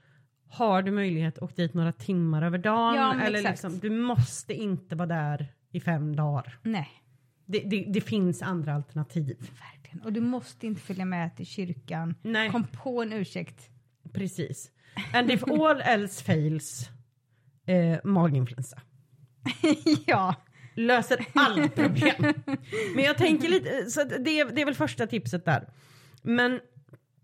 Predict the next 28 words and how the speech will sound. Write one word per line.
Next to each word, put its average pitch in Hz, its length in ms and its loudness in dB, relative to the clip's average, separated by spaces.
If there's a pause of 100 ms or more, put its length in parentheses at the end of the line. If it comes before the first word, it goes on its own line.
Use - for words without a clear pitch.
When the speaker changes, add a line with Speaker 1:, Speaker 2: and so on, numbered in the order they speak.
(300)
Speaker 1:
med 262 500 2
det 175 220 2
så - 60 -18
tänker 190 200 -2
jag 180 40 0
att 175 60 -2
vi 196 60 -6
knyter 208 520 -4
an 185 380 0
till 170 400 -2 (140)
en, 180 420 0
en, 180 400 -4 (220)
<laughs> - 180 -6
en 262 220 2 (200)
annan 285 540 0
karaktär 247 600 -2 (340)
som, 226 300 -8
eh, 214 300 -6
flera 214 260 -2
stycken 196 260 -6
också 190 380 -6
verkar 196 400 0
ha 185 120 -2
upplevt 190 640 -4
i 220 80 -4
sina 208 300 -2
liv. 196 400 -6
Speaker 2:
Mhm. 220 320 0